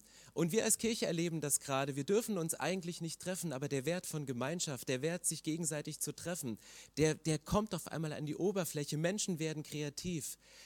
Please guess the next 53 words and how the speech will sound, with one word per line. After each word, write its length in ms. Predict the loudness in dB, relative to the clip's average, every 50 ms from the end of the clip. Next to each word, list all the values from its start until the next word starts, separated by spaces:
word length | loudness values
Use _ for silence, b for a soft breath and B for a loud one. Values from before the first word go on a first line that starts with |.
| B B
Einer 180 | 0 2 2
der 100 | 2 2
berührendsten 580 | 2 2 2 4 2 2 2 2 2 2 2 2
Momente 380 | 0 0 0 0 0 -2 -4
für 160 | -4 -4 -2 -2
mich 180 | -2 -2 -2
letzte 360 | -4 -4 -2 -2 -2 -2 0
Woche 260 | -2 -4 -4 -4 -6 -4
war, 260 | -4 -4 -4 -6 -10 B B B B
dass 120 | B -4 -2
ich 140 | -2 -4
mit 120 | -4 -4 -2
meinem 220 | -2 -2 -2 -2
Papa 340 | -4 -4 -6 -4 -4 -4 -4
telefoniert 680 | -4 -4 -6 -4 -4 -2 -2 0 0 0 0 -2 -2
habe, 240 | -4 -6 -4 -4 -2
länger, 520 | -2 0 2 2 2 2 2 2 0 0 -4 B B B B
als 180 | B 0 0 2
ich 100 | 2 2
es, 160 | 0 0 0
glaube 240 | 2 2 2 2 0
ich, 120 | 0 -2
in 100 | -2 -2
meinem 220 | -2 -2 -2 -2 -2
ganzen 320 | -2 0 0 0 0 0
Leben 240 | 0 -4 -4 -4 -6
nicht 180 | -6 -8 -8
gemacht 260 | -6 -6 -6 -6 -6 -8
habe. 120 | -8 -8
Ich 140 | -6 -4 -2
war 120 | -2 -2
spazieren, 440 | -2 -2 -2 0 0 0 0 0 -2
er 100 | -2 -2
war 140 | -2 -2 -2
zu 160 | -2 -2 -2
Hause 220 | -2 -2 -2 -2
und 60 | -2 -2
wir 100 | -4 -4
haben 100 | -4 -4
über 160 | -4 -6 -6
tiefe 300 | -6 -6 -6 -6 -6 -6
Themen 240 | -2 -2 -2 0 -2
gesprochen. 540 | -4 -6 -6 -6 -6 -6 -4 -4 -6 -6 B B B B B B
Und 120 | B -2 -2
das 140 | 0 0 0
war 80 | 0
ein 100 | 0 0
Moment, 420 | 0 0 2 2 2 0 0 -2 -2
ganz 300 | -2 0 0 0 0 0
einfach 420 | 0 -2 -2 -2 -2 -4 -6 -6
über 280 | -4 -4 -4 -2 -2 0
das 200 | 0 0 0 0
Telefon, 580 | 0 0 0 -2 -2 -2 -2 -2 -2 -2 -4